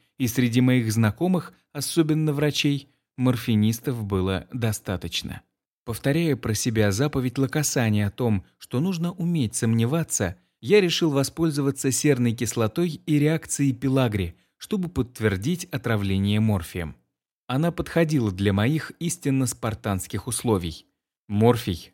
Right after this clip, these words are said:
должен был обнаружить себя красным цветом при растворении пробы в соляной кислоте. Так и вышло. Отравление опиатами можно было также подтвердить,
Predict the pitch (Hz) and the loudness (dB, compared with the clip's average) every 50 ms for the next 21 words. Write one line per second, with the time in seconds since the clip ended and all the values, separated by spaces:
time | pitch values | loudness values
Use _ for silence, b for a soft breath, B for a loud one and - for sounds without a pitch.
0 | _ - 127 117 180 190 160 - 165 156 139 143 139 135 113 117 120 117 123 160 | _ -4 2 4 4 4 4 2 2 2 4 4 4 4 4 4 4 4 4 2
1 | 165 165 160 151 - - 143 135 139 135 - - 117 120 123 117 - 131 127 131 | 0 -2 -4 -2 -2 -2 2 2 2 0 0 0 0 2 2 0 0 0 0 0
2 | 127 - 139 139 131 110 120 101 90 82 80 _ _ _ - 113 107 107 107 110 | 0 0 2 2 2 2 2 0 -4 -4 -6 _ _ _ -6 -2 0 0 2 0
3 | 110 - - - 113 113 113 110 107 101 95 95 92 90 82 - 117 135 143 127 | -2 -6 -6 -2 0 2 2 2 2 2 2 2 0 0 0 2 2 2 4 4
4 | 123 117 120 120 - - - - 117 107 104 101 92 90 92 90 - 107 101 - | 2 0 0 -2 -6 -6 -4 0 0 0 2 0 0 0 -2 -4 -4 -4 -4 -2
5 | 113 110 107 - - 101 87 82 80 _ _ _ _ _ _ _ _ - 113 120 | 0 -2 -2 -2 -2 -6 -6 -6 -8 _ _ _ _ _ _ _ _ -4 -2 -2
6 | 127 123 - - _ _ _ - 113 104 95 95 90 - - - 82 80 80 - | -2 -4 -8 -20 _ _ _ -4 -2 -2 0 0 0 0 -2 -2 -4 -8 -8 -12
7 | _ _ _ _ _ _ _ _ _ - - 117 - 120 120 117 113 117 120 120 | _ _ _ _ _ _ _ _ _ -12 -10 -6 -2 0 0 2 2 2 2 2
8 | 120 117 117 117 120 - 123 120 113 143 156 170 160 - - 110 104 98 90 85 | 4 4 2 2 2 2 0 0 2 2 2 2 2 0 0 0 2 0 0 -2
9 | b b b - 180 196 180 165 180 156 156 156 156 151 - 151 131 117 98 104 | b b b -8 -4 -4 -2 -2 0 0 0 0 -2 0 2 2 2 2 2 0
10 | 104 98 - - 107 - - 107 104 107 101 101 104 160 185 175 - | -2 -2 -2 -4 -10 -8 -4 -2 0 0 0 0 0 -2 -2 -4 -6